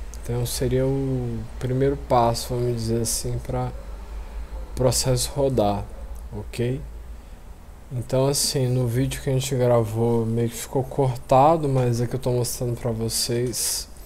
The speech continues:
a parte do download do sistema, né? A gente vai ali em gib mac O S e roda. E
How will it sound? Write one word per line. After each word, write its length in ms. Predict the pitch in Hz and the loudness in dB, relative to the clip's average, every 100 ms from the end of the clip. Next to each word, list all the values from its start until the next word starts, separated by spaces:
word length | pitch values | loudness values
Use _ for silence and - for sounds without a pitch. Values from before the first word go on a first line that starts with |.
| - - - - - - | -18 -18 -16 -16 -16 -12
a 120 | 107 | -8
parte 540 | 110 - 110 110 - 120 | -6 2 2 2 0 -4
do 240 | 117 117 | -2 -2
download 380 | 107 110 110 110 | 2 2 2 0
do 120 | 98 | -2
sistema, 720 | - 123 - - 135 180 175 165 - - - - - - - | -4 -2 -2 0 0 2 0 -4 -12 -16 -16 -14 -14 -14 -10
né? 220 | 101 117 151 - - - - - - - | -6 -6 -8 -14 -18 -18 -18 -16 -14 -12
A 40 | 117 | -12
gente 220 | 110 - | -10 -6
vai 140 | 107 | -2
ali 160 | 107 107 | -2 -2
em 160 | 107 107 | -2 -2
gib 260 | 107 101 | -4 -2
mac 260 | 104 107 - | -4 -4 -4
O 40 | |
S 340 | 107 104 - 117 | -4 -2 -4 -4
e 40 | |
roda. 520 | 104 117 120 131 156 170 - - - - - - - - - - - - - - - - - - - - - - - - - - - - - - - - - - - - 127 | -2 -2 -2 -2 -4 -6 -10 -16 -16 -16 -14 -16 -16 -16 -16 -16 -16 -18 -14 -14 -14 -16 -18 -18 -18 -18 -18 -18 -18 -16 -16 -14 -16 -16 -16 -16 -16 -16 -16 -14 -14 -10 -4
E 220 | 123 131 | -2 -2